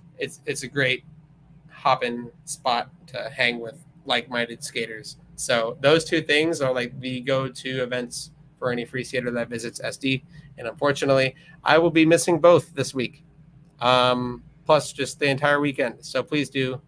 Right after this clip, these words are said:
um, uh, knowing that you, you will thoroughly enjoy those skates this week.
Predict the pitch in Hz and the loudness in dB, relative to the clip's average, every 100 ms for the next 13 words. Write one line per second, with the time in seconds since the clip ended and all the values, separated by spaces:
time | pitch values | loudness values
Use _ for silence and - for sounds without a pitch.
0 | _ 123 117 113 113 - _ _ _ _ | _ -6 -6 -8 -14 -20 _ _ _ _
1 | - _ - - _ - 117 113 113 - | -20 _ -20 -20 _ -12 -10 -10 -14 -6
2 | 139 139 127 120 120 127 123 117 - - | 2 4 4 2 -2 -2 -8 -8 -14 -14
3 | 127 113 107 123 117 117 117 - 117 117 | -10 -10 -6 -6 -4 -6 -8 -10 -8 -8
4 | 113 110 - 120 113 - - 120 - - | -8 -10 -10 -10 -10 -14 -16 -16 -16 -18